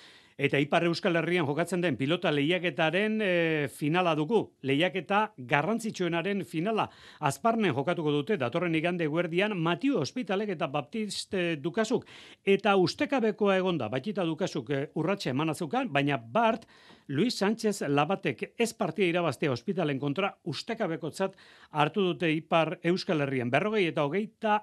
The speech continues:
hamasei irabazi dio Ospitalek. Dukasu Ospital, buruz buru, inoiz ez dio irabazi Ospitalek Dukasori.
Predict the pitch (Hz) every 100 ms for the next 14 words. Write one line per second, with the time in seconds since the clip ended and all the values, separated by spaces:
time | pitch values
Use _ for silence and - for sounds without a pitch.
0 | - 160 202 - 160 147 175 156 156 190
1 | 147 - 202 208 220 220 - - - -
2 | 139 151 165 - 208 - 175 185 127 123
3 | 175 254 226 226 254 - 220 294 220 -
4 | 190 - 170 208 202 165 196 151 226 214
5 | 202 156 170 190 190 127